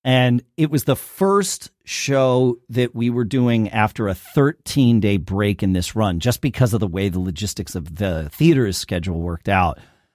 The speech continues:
So I was like, "Okay, this is a little nerve-wracking coming in,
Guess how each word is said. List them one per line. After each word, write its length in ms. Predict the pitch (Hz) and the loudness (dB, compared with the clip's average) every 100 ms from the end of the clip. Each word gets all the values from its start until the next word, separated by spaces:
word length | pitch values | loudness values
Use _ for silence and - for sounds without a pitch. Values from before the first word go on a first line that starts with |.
| _ _ _ _ _ - | _ _ _ _ _ -6
So 120 | 208 | 0
I 40 | |
was 100 | 185 160 | 2 4
like, 140 | 151 | 2
"Okay, 280 | 180 143 110 | 0 2 2
this 140 | 113 | 0
is 60 | 143 | 0
a 40 | |
little 200 | 165 202 | 2 4
nerve-wracking 580 | 202 151 113 110 101 110 | 4 4 4 0 0 -2
coming 300 | 107 113 117 | 0 2 2
in, 300 | 110 107 107 | 4 4 0